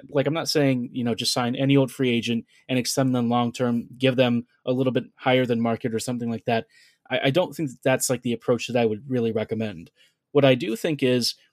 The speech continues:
if there is a chance to bring in quality players and you might have to pay a little bit above what another team in a more favorable market for attracting talent would be, you know, it might not be the worst idea. I think the Jets have been really afraid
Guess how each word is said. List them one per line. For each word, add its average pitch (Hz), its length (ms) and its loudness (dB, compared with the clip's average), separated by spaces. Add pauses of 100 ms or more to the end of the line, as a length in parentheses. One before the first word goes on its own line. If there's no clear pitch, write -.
(480)
if 151 140 6
there 196 140 2
is 226 100 0
a 202 60 2
chance 170 360 -2
to 151 60 -6
bring 147 180 2
in 131 120 2
quality 127 420 2
players 117 420 -2
and 127 120 -2
you 127 80 0
might 139 160 2
have 139 140 -6
to 143 80 -12
pay 127 140 -2
a 113 60 2
little 143 320 -2
bit 151 140 2
above 127 420 2 (260)
what 127 260 0
another 127 380 0
team 127 360 -2
in 127 160 -2
a 123 200 2
more 120 240 0
favorable 127 500 0
market 117 420 -2 (220)
for 127 180 0
attracting 117 400 -2
talent 160 280 -6
would 117 120 -2
be, 117 260 -2 (960)
you 202 140 0
know, 220 160 6
it 214 100 4
might 214 200 -2
not 208 180 -4
be 208 80 -2
the 190 100 0
worst 175 320 -2
idea. 147 380 4
I 120 100 -2
think 180 220 -6
the 165 100 -4
Jets 143 380 2
have 131 140 -2
been 120 160 0
really 139 220 4
afraid 127 500 -2